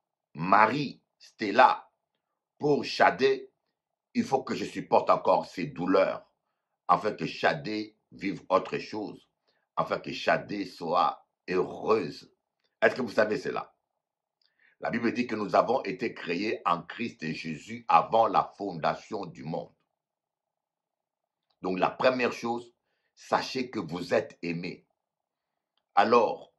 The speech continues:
peu importe le nombre de gens qui vous aiment pas, peu importe le nombre de gens qui ne vous considèrent pas, c'est, c'est dérisoire.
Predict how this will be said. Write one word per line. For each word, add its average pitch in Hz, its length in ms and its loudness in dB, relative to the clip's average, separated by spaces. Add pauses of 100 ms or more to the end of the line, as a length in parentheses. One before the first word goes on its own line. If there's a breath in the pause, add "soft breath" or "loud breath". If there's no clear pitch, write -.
(480)
peu 110 200 2
importe 120 480 4
le 104 200 2
nombre 87 400 0
de 73 140 -6
gens 113 240 -2
qui 107 120 -12
vous 73 260 -10
aiment 82 260 -2
pas, - 420 4 (560)
peu 123 180 -2
importe 104 480 2 (200)
le 76 100 -8
nombre 90 320 -2
de 73 100 -8
gens 117 300 -4
qui 117 160 -8
ne 87 80 -4
vous 67 160 -10
considèrent - 720 -6
pas, - 360 6 (760)
c'est, - 560 -18
c'est - 340 -6
dérisoire. 107 720 0